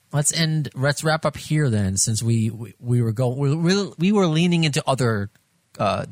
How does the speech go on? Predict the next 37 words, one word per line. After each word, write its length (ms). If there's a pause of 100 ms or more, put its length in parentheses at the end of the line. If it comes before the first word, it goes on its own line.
topics 460
and 80
conversations 680
too 120
much 240
more 160
than, 140
I 40
guess, 200
lean 220
into 340
it. 160 (480)
What 200
can 140
people 400
get 460
from 320
the, 340 (420)
uh, 140
thirtieth 320
anniversary 600
edition, 420
which 260
you 140
can, 420
you 120
know, 260
there 140
are 20
digital 460
versions, 540
there 240
are 60
hard 260
copies. 640 (480)
Like, 220
what 320